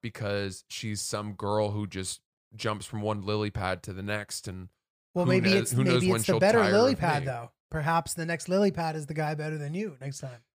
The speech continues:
Speaker 1: You, well, you have to hope that you can keep her interested. You have to
Speaker 2: Right.
Speaker 1: hope that, you know, th-, of course there are gonna be other lily pads that come along.
Speaker 2: <laughs>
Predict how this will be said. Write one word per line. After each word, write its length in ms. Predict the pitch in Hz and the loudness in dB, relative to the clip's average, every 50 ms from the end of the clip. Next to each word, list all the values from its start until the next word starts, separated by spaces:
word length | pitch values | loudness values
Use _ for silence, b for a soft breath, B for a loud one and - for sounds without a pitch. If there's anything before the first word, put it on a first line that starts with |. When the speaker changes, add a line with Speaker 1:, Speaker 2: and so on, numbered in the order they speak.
| _ | _
Speaker 1:
You, 160 | 127 139 151 | 0 2 2
well, 120 | 151 143 143 | 4 4 4
you 180 | 139 135 147 147 | 4 4 4 4
have 160 | 139 127 127 - | 4 4 2 2
to 120 | - 127 | 2 4
hope 260 | 120 127 135 139 - | 6 6 4 4 2
that 140 | - 127 107 | 0 -2 0
you 180 | 117 120 123 120 | 0 0 -2 -2
can 460 | - 127 117 113 113 113 113 110 - - _ _ _ _ _ | -2 -2 -2 0 -2 -2 -2 -4 -6 -10 _ _ _ _ _
keep 240 | - - 131 123 - | -4 -2 0 0 2
her 160 | 127 127 131 | 2 2 2
interested. 680 | 147 185 202 - - 120 113 - - - 101 90 82 - - - _ _ | 2 0 -2 -4 -4 -6 -6 -6 -6 -6 -6 -6 -6 -8 -14 -20 _ _
You 160 | - 117 131 143 | -4 0 2 2
have 100 | 135 - | 2 2
to 80 | 160 123 | 0 2
Speaker 2:
Right. 40 | 113 | 4
Speaker 1:
hope 240 | 127 131 135 - - | 4 2 2 2 0
that, 220 | 127 123 120 - - - | 0 0 0 0 -4 -6
you 140 | - 127 | -4 -2
know, 360 | 120 113 104 107 110 117 113 - _ _ _ _ _ _ _ _ | 0 2 2 2 0 0 -2 -6 _ _ _ _ _ _ _ _
th-, 80 | 156 156 | -2 -2
of 80 | 143 - | -2 2
course 280 | - 185 214 226 - | 4 4 4 4 4
there 140 | - 190 170 | 4 4 4
are 60 | 156 | 4
gonna 180 | 127 135 127 123 | 4 4 2 2
be 160 | 107 117 113 | 0 2 2
other 180 | 110 104 107 101 | 2 2 2 2
lily 280 | 107 120 127 135 127 | 2 2 4 2 2
pads 320 | - 110 101 101 107 104 - | 0 0 0 0 0 -2 -4
that 200 | 107 - - - | -8 -10 -6 -4
come 180 | - 117 107 | -2 -2 0
along. 480 | 95 92 110 135 147 117 107 123 139 135 - _ B B B B _ - - | 0 2 2 2 4 2 2 -2 -4 -6 -10 _ B B B B _ -6 -4
Speaker 2:
<laughs> 360 | - - 906 906 - 988 1017 | -4 -4 -2 -2 -4 -2 -2